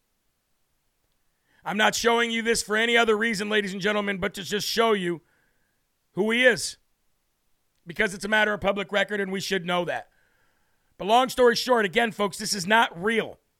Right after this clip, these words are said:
This is just for optics. I guarantee you this guy won't do any longer than a year in prison.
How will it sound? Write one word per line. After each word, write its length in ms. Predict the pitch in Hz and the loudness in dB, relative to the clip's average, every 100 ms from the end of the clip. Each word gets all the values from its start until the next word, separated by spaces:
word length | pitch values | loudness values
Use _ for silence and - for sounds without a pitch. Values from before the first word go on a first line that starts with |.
| _ _ - | _ _ -8
This 180 | 214 214 | -6 -4
is 220 | 185 131 | -8 -8
just 520 | - 220 226 - - _ _ | 2 4 4 0 -10 _ _
for 260 | _ 214 220 | _ -8 -2
optics. 720 | 214 208 208 165 147 - - - _ _ _ _ _ _ _ _ - 202 | 4 4 4 -4 -8 -8 -12 -14 _ _ _ _ _ _ _ _ -8 -4
I 80 | |
guarantee 500 | 214 240 262 233 226 | 0 0 -2 -4 -6
you 80 | 240 | -6
this 160 | 214 - | -6 -2
guy 240 | 214 220 | 2 2
won't 240 | 220 220 175 | 2 -2 -6
do 140 | 208 | -6
any 100 | 220 | -2
longer 280 | 208 214 208 | 0 -2 -4
than 120 | 190 | -6
a 40 | |
year 280 | 175 196 214 | -6 -2 -2
in 80 | 208 | -2
prison. 420 | 170 185 143 113 | -2 -2 -4 -10